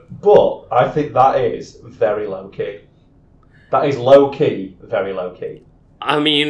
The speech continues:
Speaker 1: you know,
Speaker 2: It's,
Speaker 1: it's,
Speaker 2: it's, you
Speaker 1: it's
Speaker 2: know,
Speaker 1: all
Speaker 2: it's
Speaker 1: crazy and madness and
Speaker 2: And it is
Speaker 1: yeah.
Speaker 2: representative of the things. I don't actually, didn't know the synopsis for this one. We have the description here. It's obviously, it's Tom Hiddleston coming back. That fucking Disney money, yeah.
Speaker 1: <laughs> You just
Speaker 2: Reprising his role as Loki.
Speaker 1: Every
Speaker 2: And he's going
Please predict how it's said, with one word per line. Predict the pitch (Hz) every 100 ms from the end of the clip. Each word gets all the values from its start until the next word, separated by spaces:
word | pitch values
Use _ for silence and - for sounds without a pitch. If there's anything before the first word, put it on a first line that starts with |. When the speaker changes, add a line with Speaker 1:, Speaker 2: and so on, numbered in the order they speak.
| 139 110
Speaker 1:
you | 151
know, | 107 107 110 _ _ _ -
Speaker 2:
It's, | 113 -
Speaker 1:
it's, | 139
Speaker 2:
it's, | -
you | 117
Speaker 1:
it's | 139
Speaker 2:
know, | 147
Speaker 1:
all | 139
Speaker 2:
it's | -
Speaker 1:
crazy | 127 127 120 117
and | 107 104
madness | 101 104 101 101 -
and | 90 95 95 _ _ _ _ -
Speaker 2:
And | 127
it | 160
is | 143
Speaker 1:
yeah. |
Speaker 2:
representative | 160 139 135 131 - 120
of | 107
the | -
things. | 110 123
I | 143 151
don't | - 135
actually, | 113 135 120 117
didn't | 135 135 110
know | 113 139
the | 117
synopsis | - 107 104 - 101 -
for |
this | 90 -
one. | - - - _ _ -
We | 113
have |
the | -
description | 120 - - - -
here. | 113 190
It's | - -
obviously, | - -
it's | -
Tom | 156 123
Hiddleston | 113 107 101 95
coming | 98 90
back. | 98 95 - _ _ _
That | 113 -
fucking | 120 123 123
Disney | 123 120 113
money, | 98 98 95
yeah. | 92 - - -
Speaker 1:
<laughs> |
You | 170 170 170 139
just | 127 147
Speaker 2:
Reprising | 135 135 135
his | 123
role | 127 123 117
as | 120
Loki. | 117 113 - 98
Speaker 1:
Every | 107 139 139 123 127 131
Speaker 2:
And | 143
he's | 135
going | 131